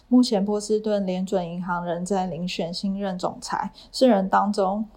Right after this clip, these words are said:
乔治·梅斯特、布拉德最近不约而同地针对高涨的物价发表鹰派谈话，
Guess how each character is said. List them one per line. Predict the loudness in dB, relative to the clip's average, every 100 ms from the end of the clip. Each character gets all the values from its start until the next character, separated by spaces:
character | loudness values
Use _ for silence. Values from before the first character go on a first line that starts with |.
| _
乔 | -12 -2 0 0
治· | 2 2 2 -2 -6
梅 | -4
斯 | -2 -4
特、 | 2 2 2
布 | 0
拉 | 2 2
德 | 2 0
最 | 2 -2
近 | -2 -4
不 | -2 0
约 | 0
而 | 0 -2
同 | -2 -2
地 | -2
针 | -2 -6 -2
对 | -2
高 | 2 0
涨 | 0 -2
的 | 0 2
物 | 0
价 | 2 -2
发 | 0 -4
表 | -2 -4 -4
鹰 | -8
派 | -8 -8 -8
谈 | -8 -10
话， | -2 -2